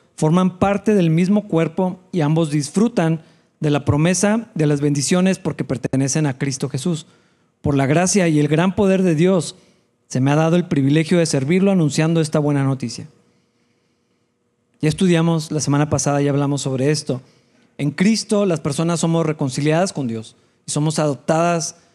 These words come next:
en Dios por medio de Cristo. Tenemos unidad unos con otros.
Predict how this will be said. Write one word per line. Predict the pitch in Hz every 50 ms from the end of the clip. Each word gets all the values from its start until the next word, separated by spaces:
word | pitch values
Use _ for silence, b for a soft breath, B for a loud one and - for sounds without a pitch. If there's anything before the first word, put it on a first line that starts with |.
| b b b b _
en | - 147 151
Dios | 151 156 175 175 180 170 175
por | - - 151 143
medio | 147 151 151 151 147 151 151 131 - _
de | - 147 -
Cristo. | - 165 214 202 202 - - 139
Tenemos | 131 139 139 147 170 160 -
unidad | 190 190 180 170 170 175 180 190 190
unos | 233 - 180 160 156 156 151 151
con | - 156 143 139
otros. | 139 135 - 135 127 127 - -